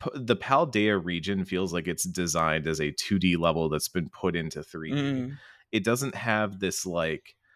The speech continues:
Speaker 1: depth of design that you think about. Like, like, I used to, okay, here's a really nerdy fact about me. Like, uh, my, my dad played a lot of Quake when I was growing up. I played a lot of Quake when I was growing up. So I've read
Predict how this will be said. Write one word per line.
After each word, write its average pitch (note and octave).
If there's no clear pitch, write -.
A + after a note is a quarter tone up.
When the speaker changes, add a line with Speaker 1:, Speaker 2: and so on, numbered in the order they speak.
Speaker 1:
depth A2
of G2
design F2+
that F#2
you G2
think G2+
about. G2
Like, G2+
like, G#2+
I B2+
used D3+
to, C#2
okay, F#2
here's G#2+
a G2
really F2
nerdy D#2+
fact D#2+
about D#2
me. D2
Like, E2
uh, D#2+
my, F2+
my F2+
dad F2
played F2
a E2+
lot D#2
of D#2
Quake E2
when E2+
I E2+
was D#2+
growing E2
up. E2
I F#2
played F#2+
a F2+
lot D#2+
of D#2+
Quake E2+
when E2+
I D#2+
was E2
growing D#2+
up. D#2
So -
I've A#2
read F#2+